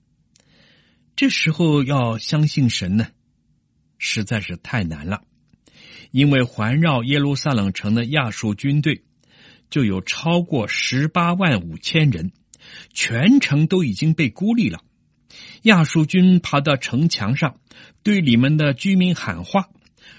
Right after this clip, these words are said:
说：“不要被西西家骗了，说什么只要相信神。那些以色列的神在哪里呢？叙利亚的神在哪里呢？被我们征服的国民那么多，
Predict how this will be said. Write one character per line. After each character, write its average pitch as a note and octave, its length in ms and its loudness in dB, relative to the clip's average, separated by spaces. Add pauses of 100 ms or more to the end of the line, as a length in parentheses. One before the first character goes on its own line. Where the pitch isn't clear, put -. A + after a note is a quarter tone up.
说 D#3+ 360 2 (160)
：“不 F3+ 200 2
要 C#4 220 0
被 E3 200 2
西 G3 240 -2
西 F#3+ 140 -2
家 F#3 220 2
骗 F#3+ 260 0
了， B2+ 340 0 (160)
说 G3 240 -2
什 D#3+ 160 0
么 D#3+ 120 2
只 B2 160 -2
要 D3+ 180 2
相 F3 240 2
信 E3+ 160 2
神。 B2 400 -2 (560)
那 G#3+ 140 4
些 G#3 200 4
以 F3+ 280 -2
色 C4+ 160 0
列 G#3+ 140 2
的 F3 140 0
神 F#3 320 2
在 G3+ 200 2
哪 D#3 260 0
里 C4 180 0
呢？ D#3+ 280 2 (580)
叙 - 180 0
利 A#3 100 4
亚 G3 140 4
的 F3+ 120 2
神 F3 340 4
在 G3 240 4
哪 E3 260 2
里 F3 200 2
呢？ D#3+ 280 2 (480)
被 A3+ 140 2
我 C#3+ 140 2
们 E3+ 160 4
征 A3 240 4
服 F3+ 120 0
的 F3 100 2
国 F3 180 2
民 F#3 260 4
那 B3+ 100 4
么 D#3 140 4
多， F3 340 0